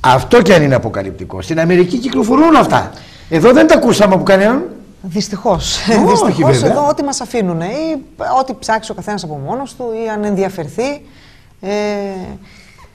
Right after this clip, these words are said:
Speaker 2: και ξέρεις τι γίνεται, ε, θεωρούν ότι είναι και η χώρα της ελευθερίας και είναι και πολύ μπροστά από
Speaker 1: Για
Speaker 2: εμάς.
Speaker 1: την Αμερική λες;
Speaker 2: Ναι, για την Αμερική λέω.
Speaker 1: Α, τι να σε πω.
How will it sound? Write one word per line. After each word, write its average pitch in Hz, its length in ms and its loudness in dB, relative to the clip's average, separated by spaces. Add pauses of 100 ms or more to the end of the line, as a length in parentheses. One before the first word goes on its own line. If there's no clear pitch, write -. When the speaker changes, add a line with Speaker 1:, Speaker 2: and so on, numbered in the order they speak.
(280)
Speaker 2:
και 190 180 -2
ξέρεις 175 380 -6
τι 190 80 -6
γίνεται, 202 340 -4
ε, 117 420 -12 (240)
θεωρούν 175 400 -2
ότι 240 160 -6
είναι 226 260 -6
και 226 160 -10 (400)
η 180 40 -6
χώρα 220 260 -6
της 226 140 -14
ελευθερίας 196 460 -8
και - 60 -20
είναι 262 100 -8
και 254 120 -12
πολύ 240 200 -10
μπροστά 226 580 -4 (360)
από 214 320 -6
Speaker 1:
Για 220 140 0
Speaker 2:
εμάς. - 180 -2
Speaker 1:
την 131 100 -2
Αμερική 131 360 -2
λες; 104 140 -8
Speaker 2:
Ναι, 190 200 -2
για 165 120 -2
την 170 100 -10
Αμερική 165 340 -10
λέω. 151 120 -6
Speaker 1:
Α, 117 160 0
τι 156 100 -4
να 156 80 -6
σε 143 120 -6
πω. 175 200 -8